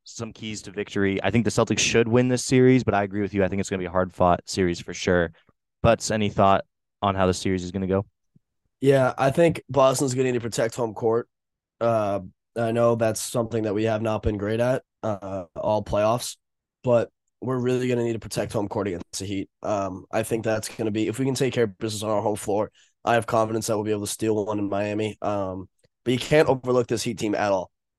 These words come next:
Speaker 2: Uh, you, you, you can't look at it and say, "Now we, we just beat the Sixers, we just beat the M V P. Now we got a casual series against the Heat to get back to the finals." Like, that's not gonna happen.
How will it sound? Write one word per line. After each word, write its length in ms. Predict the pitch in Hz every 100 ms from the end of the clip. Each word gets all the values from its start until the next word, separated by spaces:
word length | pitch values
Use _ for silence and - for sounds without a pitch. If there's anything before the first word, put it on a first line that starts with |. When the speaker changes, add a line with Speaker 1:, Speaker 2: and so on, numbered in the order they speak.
| _
Speaker 2:
Uh, 240 | 107 107 98
you, 120 | 113
you, 300 | 95 113 107
you 100 | 117
can't 280 | 113 131 127
look 180 | 120 117
at 140 | 107
it 120 | 107 92
and 100 | 101
say, 340 | 110 98 98
"Now 180 | 110 107
we, 100 | 110
we 140 | 110
just 180 | 107 104
beat 140 | 113
the 80 | -
Sixers, 380 | - 117 101 101
we 60 | 104
just 180 | 104
beat 160 | 107 107
the 100 | 101
M 80 | 101
V 120 | 98
P. 360 | - 113 101 - _ _ _
Now 120 | 110 113
we 60 |
got 140 | 110 107
a 40 |
casual 360 | - 107 107 101
series 300 | 110 101 101
against 200 | 107 92
the 80 |
Heat 220 | 98 113 104
to 60 |
get 80 | 107
back 180 | 101 101
to 80 | 107
the 80 | 98
finals." 380 | 101 90 80
Like, 80 | 90
that's 240 | 113 107 107
not 200 | 110 -
gonna 140 | 107
happen. 420 | 101 98 104 92